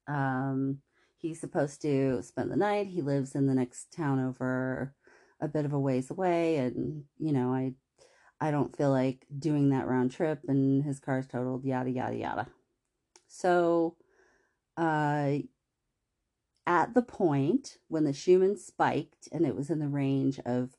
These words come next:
people having conflict and getting pissed at each <laughs> other, he and I had a little argument, and, and mostly it was over, um, him not having the ability to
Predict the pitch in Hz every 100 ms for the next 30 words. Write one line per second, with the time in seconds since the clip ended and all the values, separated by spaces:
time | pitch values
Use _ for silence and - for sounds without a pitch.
0 | _ 330 - 139 - - - - 226 214
1 | 202 196 185 180 _ - _ _ _ _
2 | - 147 151 139 135 - 403 - 170 143
3 | - 180 - 240 - 302 - - _ _
4 | - 1077 1077 1077 1077 1077 1077 381 - _
5 | _ _ - - - _ _ _ 175 147
6 | 160 202 220 156 170 160 185 - 143 139
7 | 135 135 127 143 - _ _ - 151 151
8 | - 151 147 143 226 269 185 151 151 -
9 | 143 139 147 151 143 139 139 139 139 143
10 | - _ _ _ _ - 151 139 135 135
11 | 143 - - - - _ _ _ - -
12 | 226 202 202 190 151 165 160 151 143 143
13 | 139 143 139 135 131 135 - 139 127 135
14 | 131 127 135